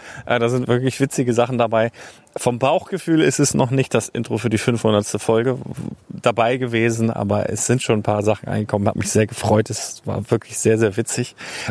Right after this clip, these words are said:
Unsere Hörer haben auf jeden Fall auch Humor. Das, ähm, das kann man, glaub ich, so konsternieren. Ich möchte noch eine Frage von, äh, Gabur, Kabur, Kabur.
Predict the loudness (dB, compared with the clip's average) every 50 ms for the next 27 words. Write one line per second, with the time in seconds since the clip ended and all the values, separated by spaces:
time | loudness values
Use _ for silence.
0 | 0 2 2 4 4 4 4 4 4 2 2 0 0 -2 -2 -4 -2 -2 -4 -2
1 | 0 0 0 0 0 0 0 2 2 4 4 4 2 2 2 2 0 0 -2 -4
2 | -2 0 0 0 0 -2 -4 -6 -10 -16 _ _ _ -6 -4 -4 -4 -2 -2 -2
3 | 0 0 0 2 2 2 2 2 0 -2 0 0 2 2 0 -2 -8 -16 -18 -18
4 | -20 -14 -6 -2 0 0 0 0 0 0 0 2 4 4 4 4 2 2 -2 -8
5 | -14 -16 -14 -14 -14 -8 -2 0 2 2 2 0 0 0 0 -2 -2 -2 0 0
6 | 2 2 2 0 0 0 0 0 2 2 2 0 -4 -4 -2 0 0 0 0 -2
7 | -2 -2 -2 0 0 2 2 0 0 -2 _ _ _ -20 -2 2 2 4 4 2
8 | 0 0 2 4 4 4 2 0 0 0 2 2 2 0 2 4 4 6 6 4
9 | 4 2 -2 _ -6 -2 -2 -2 0 0 0 2 2 2 2 0